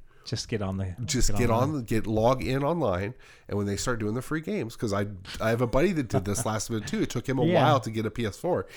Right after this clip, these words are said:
Speaker 2: He had to wait, like, five or six months. And I said, "Hey, they're having free games on the P S four already." And so when he finally got his P S four,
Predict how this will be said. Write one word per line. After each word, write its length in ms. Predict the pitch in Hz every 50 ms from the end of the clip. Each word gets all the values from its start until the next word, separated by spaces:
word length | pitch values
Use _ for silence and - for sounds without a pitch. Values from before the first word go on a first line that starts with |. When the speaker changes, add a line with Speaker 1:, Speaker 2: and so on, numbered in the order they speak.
| - -
Speaker 2:
He 60 | - -
had 80 | 190 170
to 40 | 160
wait, 100 | 151 131
like, 120 | 127 123 -
five 180 | - 123 120
or 80 | 117 107
six 220 | - - 98 -
months. 420 | 123 135 175 208 170 - - - - - - - - - - -
And 120 | - 131
I 80 | 135 135
said, 240 | - - 147 120 107
"Hey, 320 | 147 190 220 214 147 101 - - -
they're 220 | 107 131 160 185
having 280 | 180 214 240 202 185 139
free 220 | - - 156 151 131
games 320 | 123 135 170 196 - - 139
on 80 | 123
the 60 | 113 104
P 140 | - 127
S 140 | 117 107 -
four 220 | - - 123 113 110
already." 500 | 104 98 101 120 185 165 104 - - - - - - - - - - - - -
And 180 | 120 113 110 -
so 240 | - 143 131 117
when 240 | 123 92 110 123 123
he 100 | 117 139
finally 320 | 127 - 143 139 143 143 131
got 160 | 120 120 110
his 140 | 117 113 -
P 160 | - 123 117
S 160 | 104 - -
four, 340 | - 113 113 170 131 135